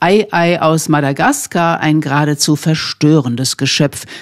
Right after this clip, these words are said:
Wirkt es doch eher wie eine Kreatur aus einem Fantasy-Film, bei der sich die Kostümbildnerin den Spaß gemacht hat,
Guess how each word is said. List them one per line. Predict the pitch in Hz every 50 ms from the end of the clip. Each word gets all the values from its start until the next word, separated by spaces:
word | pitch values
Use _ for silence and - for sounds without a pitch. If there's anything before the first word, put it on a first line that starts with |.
| -
Wirkt | - 175 202 208 -
es | 180 160
doch | - 160 143 147
eher | - - 185 185 170 143
wie | 147 -
eine | - 156 151 147 147
Kreatur | 143 - 160 151 147 147 143 - - 185 190 175 -
aus | 160 151 -
einem | - 151 151 151 151
Fantasy-Film, | - - 190 196 220 208 180 151 151 151 143 139 - 165 156 165 180 190 170
bei | - 156 139
der | 139 160 160
sich | 147 165 156
die | - 151
Kostümbildnerin | 143 - 151 151 - - 233 254 233 196 185 165 - 160 151 151 143
den | 151 143 139
Spaß | - - 156 151 170 165 - -
gemacht | 175 170 175 175 170 - -
hat, | 190 190 180